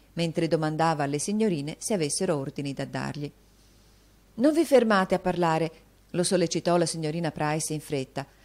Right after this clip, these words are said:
"ma sostenetela dall'altro lato. Ora come ti senti, cara?" "Meglio",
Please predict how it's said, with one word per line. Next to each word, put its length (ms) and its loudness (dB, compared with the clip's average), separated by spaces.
"ma 120 0
sostenetela 640 2
dall'altro 420 0
lato. 380 -2
Ora 280 4
come 220 2
ti 120 0
senti, 380 -4
cara?" 380 -4
"Meglio", 880 2